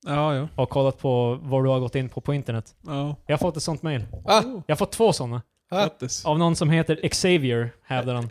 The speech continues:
Speaker 1: Jag får alltid, jag har fått massa nu från typ Apple, att de är på, "Åh fan, din order är på väg." Jag bara,
Speaker 2: Ja, jag får såna hela tiden.
Speaker 1: Jag bara, det enda kortet jag hade då är expire nu, så jag bara,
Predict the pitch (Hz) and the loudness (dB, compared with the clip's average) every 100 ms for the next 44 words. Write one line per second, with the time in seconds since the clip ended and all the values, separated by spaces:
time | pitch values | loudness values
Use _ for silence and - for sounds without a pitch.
0 | - 156 151 202 214 - 160 147 135 135 | -4 -2 2 4 4 2 2 4 2 -2
1 | 151 151 170 175 170 - 156 151 - 147 | -2 0 -2 -2 -6 -4 -4 -2 -2 -2
2 | 147 135 135 123 120 131 139 - 110 117 | -2 -2 -4 -6 -6 -4 -6 -6 -6 -6
3 | - 120 120 131 156 156 156 151 165 165 | -6 -8 -6 -2 -2 -2 -2 0 0 0
4 | 170 190 165 143 147 147 143 135 131 127 | 2 2 2 2 2 2 2 2 0 2
5 | 139 160 156 175 156 156 143 143 139 143 | 4 6 6 4 2 2 2 2 2 4
6 | 180 180 180 180 190 - 190 208 208 202 | 8 8 6 6 6 4 2 2 2 2
7 | 160 151 147 143 143 156 139 131 131 127 | 2 2 0 0 0 2 2 2 0 -2
8 | 131 - - 135 113 117 120 131 127 123 | -6 -6 -2 0 0 -2 -4 -4 -4 -2
9 | 123 | -4